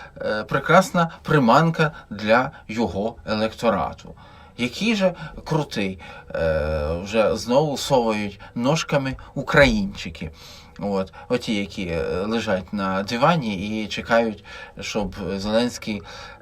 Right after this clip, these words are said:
е, парад перемоги на площі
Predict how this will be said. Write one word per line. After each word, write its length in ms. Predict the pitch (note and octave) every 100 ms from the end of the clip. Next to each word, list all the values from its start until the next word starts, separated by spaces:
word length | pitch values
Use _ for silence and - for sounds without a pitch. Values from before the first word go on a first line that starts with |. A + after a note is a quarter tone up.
| -
е, 480 | - G1+ G1+ G1+ -
парад 400 | A#2 A#2 A2+ - -
перемоги 580 | A#2 A2+ G#2+ F#2+ F#2+ F#2+
на 380 | F2 F#2 E2 C2+ - - - - - -
площі 460 | G#2+ F#2+ - G2